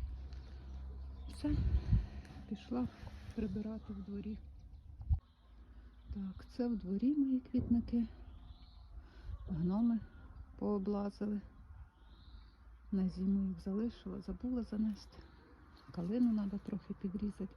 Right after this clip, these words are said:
бо щось так росте не дуже гарно. Оце троянди нарізала з дороги, які ветки ще валяються тут. Ось такий квітничок. Зараз буду прибирати і тут.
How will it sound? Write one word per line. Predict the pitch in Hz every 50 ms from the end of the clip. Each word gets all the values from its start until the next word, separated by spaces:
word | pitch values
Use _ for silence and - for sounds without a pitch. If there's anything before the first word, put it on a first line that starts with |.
| -
бо | 196
щось | 185 - - - 185 -
так | - - 196 - - - - - - - - - - - - - - - -
росте | 220 220 202 - - - 208 208
не | 202 208 208
дуже | 196 214 202 - - 202
гарно. | 170 208 214 214 - 214 214 202 - - - - - - - - - - -
Оце | 277 240 214 - - - 190
троянди | 180 - - - 185 180 190 208 247 254 247 233 - 214
нарізала | 214 214 214 - 214 202 - - 190 190 185
з | 180 -
дороги, | 190 185 190 190 190 190 160 185 190
які | 190 190 - - - 190 - - - - - - - - - - - - - - - - - - - - - - - - - - - - - - -
ветки | - 185 180 202 202 208 - - - 220
ще | - - - 214 196
валяються | 202 196 196 196 190 196 214 214 202 196 - - - 208
тут. | - - 208 - - 214 202 - - - - - - - - - - - - - - - - - - - - - - - - - - - - - - - - - - - - - - - - - - - - - -
Ось | 233 208 202 - -
такий | - 185 - - 196 196
квітничок. | - - 190 185 185 - 196 190 185 - - - 311 330 - - - - - - - - - - - - - - - - - - - - - - - - - - - - - -
Зараз | 220 233 240 226 208 -
буду | - 202 - - 202
прибирати | - - - 202 180 165 185 185 196 208 214 - - 202
і | 190
тут. | - - - 196 190